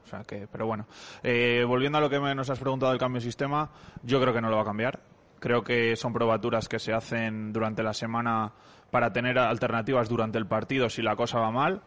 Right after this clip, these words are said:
Eh, creo que a la primera de cambio que no ha salido bien no puedes estar cambiando de sistema continuamente. Además, eh, creo que el míster cree en ese sistema con los jugadores que tiene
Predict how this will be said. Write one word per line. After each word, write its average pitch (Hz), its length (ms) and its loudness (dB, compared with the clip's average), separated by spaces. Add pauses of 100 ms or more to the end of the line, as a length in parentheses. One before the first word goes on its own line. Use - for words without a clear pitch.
(540)
Eh, 113 340 2
creo 127 200 2
que 127 120 2
a 120 60 4
la 120 100 4
primera 123 300 0
de 120 80 2
cambio 123 300 0
que 113 100 0
no 120 80 -2
ha 120 60 0
salido 120 280 0
bien 120 200 0
no 117 160 -2
puedes 117 240 0
estar 110 260 -4
cambiando 113 300 -2
de 110 60 -4
sistema 113 380 -4
continuamente. 113 760 -4 (400)
Además, 123 520 0 (540)
eh, 123 160 -4
creo 131 180 0
que 120 60 2
el 120 80 0
míster 120 300 -2
cree 120 160 0
en 120 80 -2
ese 113 180 -4
sistema 113 460 -4
con 113 100 0
los 104 100 -2
jugadores 113 400 0
que 113 120 -4
tiene 131 320 -4